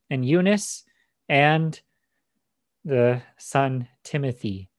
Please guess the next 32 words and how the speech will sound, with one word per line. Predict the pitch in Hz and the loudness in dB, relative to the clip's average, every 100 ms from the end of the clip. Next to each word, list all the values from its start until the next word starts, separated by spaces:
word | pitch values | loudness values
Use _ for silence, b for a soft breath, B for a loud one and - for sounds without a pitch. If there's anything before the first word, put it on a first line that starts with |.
| _ _ _ _ _ _ _ _ _ _ _ - | _ _ _ _ _ _ _ _ _ _ _ -8
Which | 135 143 | -6 -4
is | 117 | -2
it? | 113 | -2
Was | 120 120 | -2 2
Lois | 139 160 160 - | 4 4 2 0
the, | 151 135 120 - | 4 4 2 -4
the | 139 | 0
mother | 147 165 175 | 2 4 4
and | 160 135 | 2 0
Eunice | 147 160 151 | -2 -2 -2
the | 151 | -4
grandmother, | 127 147 160 170 180 185 147 | 0 2 2 0 -2 0 0
or | |
the | 127 135 | 0 0
other | 143 | 2
way | 135 | 2
around? | 127 123 135 156 165 - _ _ _ _ _ _ _ _ _ _ - | 2 0 0 0 -4 -8 _ _ _ _ _ _ _ _ _ _ -8
Uh, | 123 107 110 101 - _ _ _ _ _ - _ _ | -6 -4 -8 -12 -20 _ _ _ _ _ -20 _ _
forget | - 135 135 | 0 2 2
which | 135 - | 0 -4
way | 131 117 | -2 0
it | |
is, | 110 101 - | -2 -4 -2
but | 127 123 | -2 2
in, | 143 127 113 113 _ _ - - | 0 0 -2 -8 _ _ -16 -8
uh, | 147 | -8
mentions | - 156 156 175 143 127 | 0 2 2 0 -2 2
their | 139 | 2
names | 139 139 135 127 | 2 0 0 -2
in | 123 | -2
First | 147 127 - | 0 -2 0
Timothy. | 156 147 123 117 104 | -2 -2 -2 -4 -4